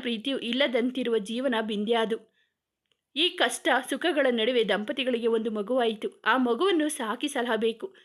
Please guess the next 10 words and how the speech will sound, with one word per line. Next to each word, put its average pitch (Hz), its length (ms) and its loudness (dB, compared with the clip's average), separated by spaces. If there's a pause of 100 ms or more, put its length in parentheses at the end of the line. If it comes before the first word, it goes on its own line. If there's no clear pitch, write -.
(160)
ಸಂಸಾರ 269 520 0
ಹೀಗೆ 269 340 2
ಹೊಟ್ಟೆಗಾಗಿ 285 680 0
ಗೇಣು 233 300 0
ಬಟ್ಟೆಗಾಗಿ 262 520 -2
ಪ್ರತಿನಿತ್ಯ 254 680 0
ಮಾವ 240 320 0
ಸೊಸೆ 262 260 -4
ದುಡಿದು 247 340 -2
ಸಾಗಿಸುತ್ತಿದ್ದರು. 233 1000 -2